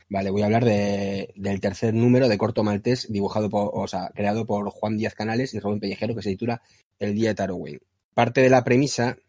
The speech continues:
de que la primera aparición de Corto Maltés es atado a una barca en, en medio del mar. Entonces intenta explicar cómo, cómo llegó a esa situación. Algo que, que leyendo el tebeo resulta una mera, una mera excusa para contar otras cosas bastante más interesantes.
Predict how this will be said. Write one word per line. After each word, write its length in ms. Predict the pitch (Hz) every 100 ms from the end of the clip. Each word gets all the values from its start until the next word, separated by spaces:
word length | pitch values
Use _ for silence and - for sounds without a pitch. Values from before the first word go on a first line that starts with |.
| _
de 220 | - 110
que 460 | 107 107 104 107 104
la 140 | 101 101
primera 260 | 104 113
aparición 340 | 120 120 120 123
de 80 | 117
Corto 220 | 117 120
Maltés 380 | 120 117 127 -
es 180 | 110 -
atado 400 | 98 113 113 113
a 80 | 113
una 200 | 117 113
barca 420 | 123 123 139 107
en, 720 | 101 101 98 101 101 101 98
en 160 | 107 101
medio 240 | 107 110
del 140 | 104 98
mar. 240 | 98 - _ _ _ _ _ _
Entonces 260 | - 107
intenta 320 | 123 107 123 123
explicar 640 | 123 127 120 131 123 131 _
cómo, 320 | - 117 117 -
cómo 220 | - 120 113
llegó 240 | 113 113
a 20 |
esa 80 | 107
situación. 540 | 113 92 87 98 92 - _
Algo 240 | 131 143 131
que, 320 | 123 123 104
que 300 | - 113 113
leyendo 380 | 110 113 127 131
el 80 | 123
tebeo 340 | 120 131 120
resulta 460 | 110 101 123 117 113
una 160 | 113
mera, 440 | 113 110 104 104 107
una 180 | 117 110
mera 160 | 113
excusa 400 | 110 - 127 127
para 200 | 117 104
contar 340 | 101 104 110 110
otras 200 | 104 101
cosas 240 | 107 107
bastante 300 | 117 107 101
más 160 | 101 98
interesantes. 640 | 107 95 101 98 95 101